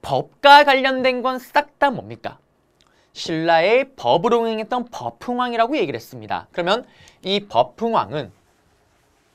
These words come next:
지금 보시게 되면 노급을 폐지했다. 요거는 뉴스페퍼 킹왕,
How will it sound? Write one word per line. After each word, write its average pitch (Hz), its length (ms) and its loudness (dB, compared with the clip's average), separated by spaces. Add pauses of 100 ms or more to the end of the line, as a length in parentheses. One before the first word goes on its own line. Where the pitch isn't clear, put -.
(1500)
지금 139 520 -10
보시게 104 480 -12
되면 165 720 -6 (680)
노급을 127 760 -2
폐지했다. 226 720 -6 (160)
요거는 123 400 -6 (200)
뉴스페퍼 180 720 -8
킹왕, 110 360 -14